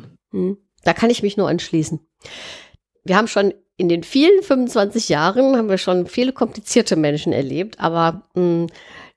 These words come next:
die, dieses Stiftungsteam von der Stiftung Kunst, Kultur und Soziales der Sparda-Bank West, die sind wirklich sehr nett. Man kann wirklich partnerschaftlich zusammenarbeiten.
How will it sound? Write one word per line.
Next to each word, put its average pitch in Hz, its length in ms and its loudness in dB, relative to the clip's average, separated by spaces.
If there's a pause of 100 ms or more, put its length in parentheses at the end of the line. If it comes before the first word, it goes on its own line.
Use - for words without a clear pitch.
(120)
die, 175 360 -2
dieses 175 220 -8
Stiftungsteam 240 840 0
von 190 340 0
der 170 340 2
Stiftung - 420 -8
Kunst, 196 260 0
Kultur 190 300 0
und 165 100 0
Soziales 170 440 0
der 170 100 -2
Sparda-Bank 160 600 -2
West, 156 220 -2
die - 60 -10
sind 156 180 -4
wirklich - 360 -10 (260)
sehr 180 260 2
nett. 196 320 4
Man 190 100 2
kann 185 320 -2
wirklich - 280 -12
partnerschaftlich - 800 -2
zusammenarbeiten. 226 1120 0